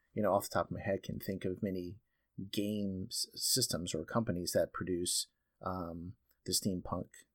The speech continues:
style, which there's uncountable number out there, um, it's equally as populated when you go into the three D world and look for steampunk stuff. So you're gonna have, you know,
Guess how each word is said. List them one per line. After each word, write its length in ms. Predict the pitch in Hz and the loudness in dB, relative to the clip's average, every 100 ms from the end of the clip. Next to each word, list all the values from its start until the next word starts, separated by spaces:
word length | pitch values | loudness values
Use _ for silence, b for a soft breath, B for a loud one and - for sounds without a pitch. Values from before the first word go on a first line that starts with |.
| _ _ _ | _ _ _
style, 600 | - - 107 110 90 90 | 0 6 10 12 10 8
which 360 | 92 92 - - | 4 2 2 0
there's 460 | 104 90 87 - - _ _ _ _ _ _ _ | 2 2 2 0 -2 _ _ _ _ _ _ _
uncountable 560 | 107 90 104 95 82 85 | -2 0 0 0 0 -2
number 260 | 87 73 | -2 0
out 180 | 85 101 | 0 0
there, 280 | - 87 92 B B B B | -2 -2 -4 B B B B
um, 380 | 110 101 95 - | 6 6 4 2
it's 280 | - 101 - - - - _ - - | 0 0 0 -6 -16 -20 _ -8 2
equally 520 | 131 - 104 101 95 | 2 6 6 6 4
as 540 | 90 92 92 90 - - | 2 0 0 2 2 2
populated 720 | - 110 104 95 90 87 90 - b b - | 6 6 6 2 2 0 -2 -6 b b 2
when 140 | 113 | 4
you 120 | 107 | 6
go 120 | 107 | 6
into 180 | 101 - | 6 2
the 100 | 98 | 0
three 220 | - 110 | 2 4
D 160 | 101 98 | 4 4
world 440 | 92 90 82 92 - | 4 2 2 -2 -2
and 300 | 101 92 90 | -2 0 0
look 180 | 104 - | 0 -2
for 600 | - 101 95 92 87 85 | -4 0 4 4 2 -2
steampunk 540 | - - 87 90 82 82 | 0 0 -2 -2 -4 0
stuff. 280 | - 76 | 0 0
So 120 | - 95 | 0 -2
you're 160 | 90 | -2
gonna 180 | 87 92 | -4 -4
have, 340 | 98 87 87 - | -2 -2 -4 -4
you 60 | 90 | -6
know, 280 | 80 80 | -6 -10